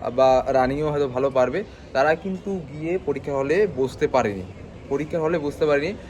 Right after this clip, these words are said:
Even, আহ, তারা কান্না করছে, আমাদের খুব খারাপ লাগছে। আমি চেষ্টা করলাম যে যদি ওদের কোনো রকমভাবে হেল্প করা যায়। আহ, তো finally কিন্তু, আহ, কিছু ডকুমেন্টেশন ওরা তারপরে ক্লিয়ার করে কিন্তু ঢুকতে পারলো। তো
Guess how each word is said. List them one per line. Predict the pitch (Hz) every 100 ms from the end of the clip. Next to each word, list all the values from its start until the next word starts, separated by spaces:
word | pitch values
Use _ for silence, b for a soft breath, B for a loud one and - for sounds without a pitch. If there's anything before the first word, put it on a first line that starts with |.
| B -
Even, | 147 147 143 135
আহ, | 139
তারা | 123 139
কান্না | 139 147 160
করছে, | 151 139 147
আমাদের | 135 131 139
খুব | 131 143
খারাপ | 143
লাগছে। | 139 123 123
আমি | 127
চেষ্টা | 131 139
করলাম | 131 131 127
যে | 127 127 B B 123
যদি | 127
ওদের | 127 127
কোনো | - 123
রকমভাবে | 120 120 113
হেল্প | 123 123 120
করা | 117
যায়। | 110 123 - - B B B
আহ, | 123 123 123
তো | 131
finally | 151 170 175 185
কিন্তু, | 180 175 202 220 269 392 -
আহ, | 131 131
কিছু | 147 175 151
ডকুমেন্টেশন | 143 147 151 143 156 156 147
ওরা | 131 131 127 123
তারপরে | 127
ক্লিয়ার | - 135 139 151
করে | 147 156
কিন্তু | 160 135
ঢুকতে | 123 -
পারলো। | 127 107 98 90 -
তো | 147